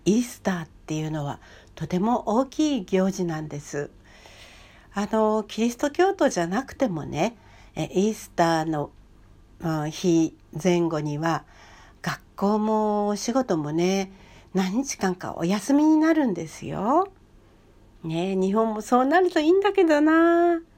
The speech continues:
はい、今日はですね、えー、何日か前にハンガリーの歴史をお話ししましたけど、今日はその続きをお話ししてみたいと思います。はい、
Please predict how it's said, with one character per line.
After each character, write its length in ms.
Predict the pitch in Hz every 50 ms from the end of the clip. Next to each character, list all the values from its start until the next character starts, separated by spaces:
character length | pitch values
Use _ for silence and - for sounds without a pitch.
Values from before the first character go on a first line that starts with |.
| - - - - - - - - - - -
は 100 | - 262
い、 120 | - - -
今 160 | - 403 480 453
日 40 |
は 120 | 339 247 202
で 140 | 185 165 160
す 260 | 156 - - 143 147 147
ね、 500 | 160 180 202 247 285 269 214 151 - - - - - - - - - - - - - - - - - - - - - - - - - - - -
え 360 | - 233 247 240 240 240 233 233
ー、 20 |
何 300 | 233 247 254 247 226 220
日 120 | 214 - -
か 160 | - 208 202
前 320 | 202 214 214 208 202 196
に 300 | 190 202 233 240 - - - -
ハ 240 | - - - 220 247
ン 80 | 247 240
ガ 140 | 202 190 185
リ 140 | 190 185
ー 20 | 180
の 160 | 180 175 175
歴 280 | 170 185 190 190 - 269
史 240 | - - 330 349 330
を 180 | 320 285 -
お 60 | - 190
話 420 | 196 233 247 240 240 233 - 233
し 60 | 214
し 80 | - 233
ま 120 | 240 247 269
し 60 | -
た 120 | - 226
け 120 | - 190 175
ど、 200 | 170 151 - - - - - - - - - - - -
今 140 | - 330 349
日 40 | 320
は 120 | 262 214
そ 140 | 240 - 214
の 100 | 208 233
続 300 | 233 - 220 214 226 262
き 200 | 269 - 339 370
を 260 | 370 370 370 330 - - -
お 80 | 233
話 420 | 233 247 294 311 320 302 - - 302
し 0 |
し 80 | -
て 160 | - - 294
み 140 | 294 302 302
た 140 | 302 - 311
い 80 | 302 302
と 140 | - 233
思 180 | 196 185 190 190
い 100 | 190 185
ま 140 | 175 190 190
す。 340 | - - - - - - - - - - - - - - - - - - - - - - - - - - - - - - - - - - -
は 140 | - - 151
い、 100 | -